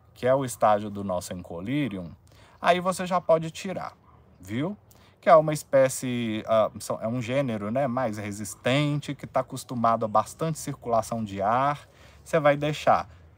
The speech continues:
também num lugar reservado, com uma luz filtrada, bastante luminosidade, sem sol direto. Vai controlar a umidade, porque não pode secar muito,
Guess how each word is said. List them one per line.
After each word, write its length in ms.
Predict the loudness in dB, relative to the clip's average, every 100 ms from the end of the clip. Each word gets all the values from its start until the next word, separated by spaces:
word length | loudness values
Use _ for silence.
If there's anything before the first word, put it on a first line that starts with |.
| 0
também 580 | 0 0 -2 0 0 -2
num 140 | -2
lugar 300 | -4 2 2
reservado, 880 | 2 -6 -8 -2 0 4 4 2 -2
com 100 | -4
uma 140 | -2
luz 200 | -2 -8
filtrada, 760 | -10 -12 -6 0 4 6 4 4
bastante 560 | 4 2 -2 -6 -4
luminosidade, 840 | -6 -4 -2 -2 -4 -2 2 0 -2
sem 220 | -6 -6
sol 320 | -4 -2 -2
direto. 800 | -4 -6 -6 -4 -4 -6 -6 -10 -12 -20 _ 2
Vai 240 | 4 4
controlar 760 | 2 -2 2 4 4 4 4 2
a 40 |
umidade, 640 | 0 -4 0 2 4 0
porque 160 | -6 -8
não 160 | -6 -4
pode 280 | -2 -2
secar 400 | -6 -10 -6 -6
muito, 560 | -4 -4 -2 -4 -6